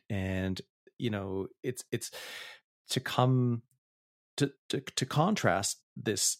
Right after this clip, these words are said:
the, the, the epidemic of H I V aids and the pandemic of covid nineteen is, is, is useful in the framing of,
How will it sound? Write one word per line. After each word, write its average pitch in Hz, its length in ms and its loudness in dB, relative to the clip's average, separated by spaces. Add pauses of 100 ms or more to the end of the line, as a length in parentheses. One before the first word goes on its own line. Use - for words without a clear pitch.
the, 113 280 -2
the, 98 280 -6
the 95 320 -4 (220)
epidemic 123 760 2
of - 160 -4
H 98 200 -2
I 98 80 -2
V 92 160 -4
aids 90 280 -6
and 98 100 -4
the 98 60 -2
pandemic 135 840 0 (440)
of - 180 -6
covid 98 340 0
nineteen 98 720 -2 (100)
is, 110 260 0 (100)
is, 113 200 2 (100)
is 117 220 -2
useful 113 840 2 (480)
in 110 200 2
the 107 80 0
framing 123 540 6
of, 101 380 -2